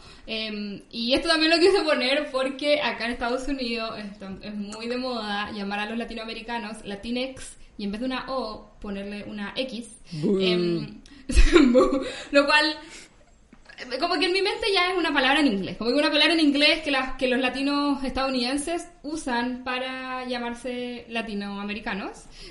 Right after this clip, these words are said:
Speaker 1: em, pero que <laughs> no conozco a nadie que sea latinoamericano y que no esté relacionado a Estados Unidos, que lo use. Em, en, y como acá nosotros en español, em, usimo-, usamos el lenguaje inclusivo con la E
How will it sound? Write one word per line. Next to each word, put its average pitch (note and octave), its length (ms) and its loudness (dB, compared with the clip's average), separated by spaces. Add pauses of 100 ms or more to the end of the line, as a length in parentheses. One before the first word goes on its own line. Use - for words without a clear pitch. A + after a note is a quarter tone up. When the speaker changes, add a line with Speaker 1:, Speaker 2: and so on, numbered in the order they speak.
(140)
Speaker 1:
em, A#3 500 -6 (180)
pero C4 200 4
que C4 460 4
<laughs> C4+ 160 4
no B3+ 160 0
conozco D4+ 240 2
a C#4+ 40 0
nadie C4 680 -2 (240)
que C4+ 160 2
sea C4+ 220 8
latinoamericano C4 920 2 (120)
y A#3+ 160 -6
que B3 100 2
no B3 60 4
esté B3+ 160 2
relacionado C4 400 0
a - 20 4
Estados C4+ 280 -2
Unidos, D#4 460 0
que B3 160 -6
lo A#3+ 140 -6
use. B3+ 460 -6 (480)
Em, A3 640 -6
en, A#3 200 -8
y B3 120 -8
como C#4 200 0 (200)
acá B3 220 -2
nosotros C4+ 340 -2
en C4+ 80 0
español, B3+ 680 -4 (140)
em, G3 680 -10 (460)
usimo-, A#3 380 -8
usamos A#3+ 280 -4
el A#3 60 -6
lenguaje A#3+ 260 -6
inclusivo A3+ 640 -8
con G#3 160 -4
la G3 160 -4
E B3+ 240 -6